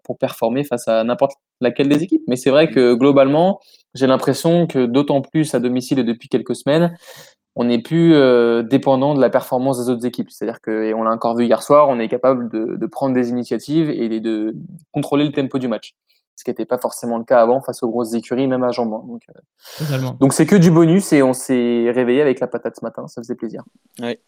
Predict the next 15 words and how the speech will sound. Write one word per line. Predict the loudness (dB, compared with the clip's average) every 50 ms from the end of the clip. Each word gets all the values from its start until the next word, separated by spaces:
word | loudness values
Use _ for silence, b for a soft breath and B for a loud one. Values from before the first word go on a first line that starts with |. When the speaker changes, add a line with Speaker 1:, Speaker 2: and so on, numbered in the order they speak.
| _ _ _ _ _ _ _ _ _ _ _ _ _ _ _ _ _
Speaker 2:
Totalement. | _ -12 -6 -4 -4 -4 -4 -4
Savoir | -2 0 0 0 2
s'adapter | 2 4 2 2 2 4 4 4
à, | 4 4 2 2 0 -2
à | -4 -4
l'adversaire, | -6 -6 -6 -6 -10 -8 -8 -8 -8 -8
c'est, | -10 -14 -16 -14
c'est | -14 -16
très | -12 -8 -6 -4
important | -4 -4 -6 -8 -8 -4 -2 -2
et | -2 -2
j'ai | -4
l'impression | -6 -8 -10 -10 -12
que | -12 -14
c'est, | -16 -18 -18 -18